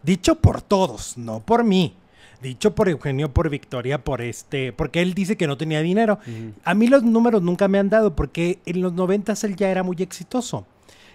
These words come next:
Speaker 1: Él ya tenía un programa de, dos, tuvo dos, tres programas de televisión exitosísimos, bien pagados, tenía teatro.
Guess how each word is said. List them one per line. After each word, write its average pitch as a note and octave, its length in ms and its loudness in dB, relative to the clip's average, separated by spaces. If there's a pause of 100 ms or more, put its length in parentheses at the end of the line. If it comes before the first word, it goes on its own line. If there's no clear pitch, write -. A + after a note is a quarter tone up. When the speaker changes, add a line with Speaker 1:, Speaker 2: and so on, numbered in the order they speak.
Speaker 1:
Él C#3+ 100 -6
ya G3 100 4
tenía F#3+ 440 2
un C3 140 -4
programa D3+ 420 0
de, D3 120 -4
dos, C3+ 340 -2 (200)
tuvo F#3+ 240 0
dos, F3 500 0
tres F3 260 0
programas F3 280 0
de D#3+ 40 -8
televisión C3+ 420 -4
exitosísimos, D#3+ 1040 -2 (300)
bien C#3 300 -4
pagados, D3+ 720 -2
tenía A#2+ 300 -4
teatro. D3+ 480 -4